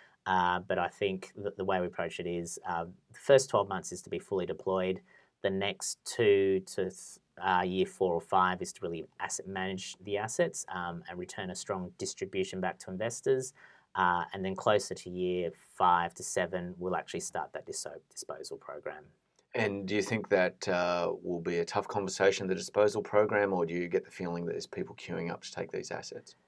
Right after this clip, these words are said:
Speaker 1: Uh, the, f-, for us, is to actually have multiple disposal routes. So if we w-, if we had to sell non-core assets on a flat-by-flat basis,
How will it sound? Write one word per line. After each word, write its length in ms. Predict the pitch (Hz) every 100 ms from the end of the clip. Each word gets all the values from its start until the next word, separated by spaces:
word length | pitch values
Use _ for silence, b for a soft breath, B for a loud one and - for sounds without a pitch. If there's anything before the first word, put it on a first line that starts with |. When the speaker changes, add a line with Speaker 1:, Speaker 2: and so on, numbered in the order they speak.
| _ _
Speaker 1:
Uh, 360 | 120 107 107 107
the, 260 | 113 123 113 123 98 - -
f-, 160 | - -
for 160 | - 151
us, 180 | 170 165
is 100 | -
to 60 |
actually 260 | 113 110 104
have 180 | 117 98
multiple 380 | 104 98 - 92
disposal 500 | 92 - 87 90 90
routes. 360 | 82 78 - -
So 360 | 107 95 92 95
if 180 | 127 127
we 60 | 135
w-, 180 | 120 - -
if 200 | 139 131
we 100 | 131
had 220 | 120 101
to 80 | 107
sell 360 | 95 104 90 90
non-core 460 | 95 92 92 95
assets 320 | 85 - 90 92
on 100 | 90
a 40 |
flat-by-flat 720 | - 92 - 92 - 95 -
basis, 540 | 95 95 - 117 123